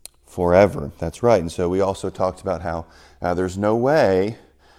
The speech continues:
that the, the believer can be lost, because if we have the Holy Spirit of God inside of us forever, and then we were to, uh, how could we then go to hell if we have the Holy Spirit inside of us?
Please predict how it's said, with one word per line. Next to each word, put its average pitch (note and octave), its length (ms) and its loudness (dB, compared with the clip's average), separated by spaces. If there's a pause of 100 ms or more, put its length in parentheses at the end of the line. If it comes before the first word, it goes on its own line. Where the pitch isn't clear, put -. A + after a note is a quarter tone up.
(200)
that F#2 200 2
the, F#2 260 4
the G2+ 120 0
believer A#2+ 500 2
can G#2+ 160 -6
be A2 100 0
lost, C#3 400 0
because F#2 220 -8
if F#2+ 120 -4
we G2+ 100 0
have G#2 220 0
the F#2+ 100 -4
Holy G#2+ 200 0
Spirit A2 280 -4
of G2+ 80 -6
God G#2+ 300 0 (260)
inside C3+ 500 -2
of A2+ 100 2
us G2+ 160 0
forever, G#2 800 -2 (300)
and G2+ 120 -2
then G#2+ 220 0
we G#2+ 100 0
were G#2 160 0
to, G2 540 -2
uh, F2 220 -2
how A#2 160 4
could A#2 180 -6
we G#2+ 140 0
then G#2 280 0
go G#2 140 2
to G2+ 100 2
hell A2 380 2
if G#2 120 -4
we G#2+ 100 0
have G2+ 260 -2
the G2 80 0
Holy G2+ 240 0
Spirit F2+ 320 -6
inside A2+ 340 0
of E2+ 100 -4
us? - 220 -12